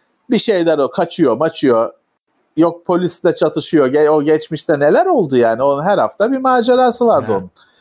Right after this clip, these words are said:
Speaker 1: Yok polise sıktı, bilmem ne, polis ona sıktı falan filan. Ne oldu? Hiçbir şey olduğu da yok ya. Hiçbir halt olduğu da yok.
Speaker 2: Vallahi bu defa
Speaker 1: Toplamda
Speaker 2: bir suç büyük abi. A-, Amerika'da mahvederler adamı vergi kaçırırsan.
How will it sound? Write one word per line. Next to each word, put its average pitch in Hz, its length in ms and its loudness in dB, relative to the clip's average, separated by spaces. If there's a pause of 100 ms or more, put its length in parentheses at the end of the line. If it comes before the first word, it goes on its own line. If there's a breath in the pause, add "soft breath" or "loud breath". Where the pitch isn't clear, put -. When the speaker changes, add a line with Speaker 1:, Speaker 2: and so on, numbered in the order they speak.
(260 soft breath)
Speaker 1:
Yok 190 240 0
polise 202 440 0
sıktı, - 500 -2
bilmem 156 460 -4
ne, 143 80 0
polis 175 380 -2
ona 151 240 -2
sıktı 143 400 -4
falan 151 400 0
filan. 180 300 -2
Ne 349 100 2
oldu? 254 320 2
Hiçbir 254 320 -4
şey - 200 -2
olduğu 107 380 -2
da 262 100 0
yok 233 300 -2
ya. - 100 -4 (100)
Hiçbir - 300 -4
halt - 260 -14
olduğu 95 360 -6
da 226 80 2
yok. 117 160 0 (440)
Speaker 2:
Vallahi 127 320 -2
bu 127 80 -12
defa 139 120 0
Speaker 1:
Toplamda 202 360 0 (580)
Speaker 2:
bir 131 200 -16
suç - 300 -14
büyük 151 200 -6
abi. 131 240 -6
A-, 127 240 -12
Amerika'da 139 420 -10
mahvederler 123 580 -10
adamı 120 300 -12
vergi 131 260 -6
kaçırırsan. 123 480 -12